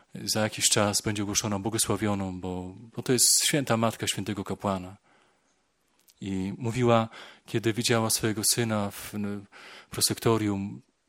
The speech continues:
„Przebaczam mordercom, modlę się o ich nawrócenie i zbawienie. Cierpię, ale modlę się za nich”. I że mówiła, że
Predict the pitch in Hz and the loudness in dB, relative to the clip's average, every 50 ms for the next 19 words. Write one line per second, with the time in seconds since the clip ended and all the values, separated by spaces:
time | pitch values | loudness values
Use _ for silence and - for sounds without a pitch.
0 | _ _ _ _ - - 117 104 117 120 117 - - - 110 107 104 104 101 104 | _ _ _ _ -2 0 0 2 2 2 2 2 2 2 2 0 -2 -2 -4 -4
1 | 98 90 101 95 92 - - - 95 101 117 123 110 110 113 101 - - 104 104 | -4 -2 -4 -4 -4 -4 -4 -4 -2 0 0 0 0 0 -2 -2 -2 -2 -2 -4
2 | 95 104 101 92 95 95 - - 107 98 95 92 90 - - 92 87 90 87 87 | -4 -4 -6 -6 -4 -4 -4 -2 -2 -4 -4 -6 -6 -6 -8 -8 -10 -10 -12 -14
3 | 87 - - _ _ _ _ _ _ _ - - 123 120 120 - - 104 95 92 | -16 -20 -20 _ _ _ _ _ _ _ -4 -2 0 0 -2 -2 -4 -6 -6 -6
4 | - - - - - _ - 110 107 107 120 127 120 107 107 - - 104 - 98 | -8 -14 -20 -20 -20 _ -6 -4 -4 -2 0 -2 -2 -2 -2 -2 -2 -2 -4 -4
5 | 90 87 87 85 87 - - _ _ _ _ _ _ _ _ _ _ _ _ _ | -6 -8 -10 -16 -20 -20 -20 _ _ _ _ _ _ _ _ _ _ _ _ _
6 | _ _ _ _ _ _ _ _ _ _ _ _ _ _ _ 117 110 101 - 110 | _ _ _ _ _ _ _ _ _ _ _ _ _ _ _ -6 -2 0 0 2
7 | 110 107 104 104 104 - - - - - - - _ _ _ _ _ _ _ - | 2 0 0 -2 -4 -8 -16 -20 -20 -20 -20 -20 _ _ _ _ _ _ _ -20
8 | - 104 - 123 117 113 120 120 117 110 107 101 113 107 104 104 104 101 101 | -20 -10 -6 -4 -2 0 0 2 2 2 2 2 2 2 0 0 -2 -4 -4